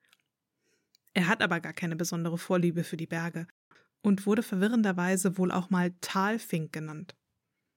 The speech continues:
Das ist eigentlich genauso passend. In Schweden heißt er auch Hechtfink oder Hechtspatz,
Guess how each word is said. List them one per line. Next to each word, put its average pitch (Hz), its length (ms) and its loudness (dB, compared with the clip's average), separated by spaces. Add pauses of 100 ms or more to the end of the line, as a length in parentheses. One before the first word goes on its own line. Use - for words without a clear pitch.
(220)
Das 175 180 0
ist 180 100 -4
eigentlich 160 280 -8
genauso 214 320 0
passend. - 420 -10 (1400)
In 190 100 4
Schweden 226 460 2
heißt 202 220 0
er - 120 0
auch 175 100 -6
Hechtfink - 880 -2
oder 175 160 2
Hechtspatz, - 920 -4